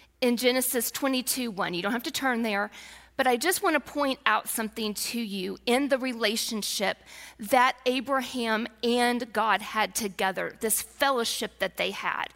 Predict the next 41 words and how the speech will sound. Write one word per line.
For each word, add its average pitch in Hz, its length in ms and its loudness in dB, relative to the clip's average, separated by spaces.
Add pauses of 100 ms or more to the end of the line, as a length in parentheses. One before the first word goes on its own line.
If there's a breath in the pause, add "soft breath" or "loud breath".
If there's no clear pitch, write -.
(380 loud breath)
and 233 200 0
how 285 280 2
there 311 220 -2
was 269 240 2
this 254 180 -4
level 233 380 0
of 202 140 -6
trust - 920 -4 (100)
between 214 360 -6
the 196 80 -4
two 196 260 -6
of 185 160 -6
them. - 260 -10 (520 loud breath)
It 254 200 2
grew, 262 760 2 (240 loud breath)
but 262 100 4
what 285 140 4
we're 302 80 0
gonna 285 180 2
see 294 240 0
here 269 560 0 (220 loud breath)
in 254 120 0
Genesis 247 360 0
twenty-two 247 640 -2
is 220 160 0
how 240 260 0 (240)
deep 254 380 -2
that 226 200 0
trust - 460 -4
had 214 300 -6
gathered. - 440 -4 (600 loud breath)
Also 277 420 4
in 226 160 0
our 214 100 2
story 208 460 -2
today, 202 500 0 (340 loud breath)
Abraham 247 680 0
is 220 100 -2
gonna 220 220 0
go 208 220 2
from 202 260 -4